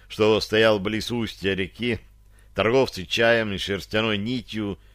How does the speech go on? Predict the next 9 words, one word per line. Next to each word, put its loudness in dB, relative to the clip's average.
рассказывали 2
о 0
множестве 0
халхасских 0
княжеств, -4
враждовавших 0
друг -8
с -14
другом, -2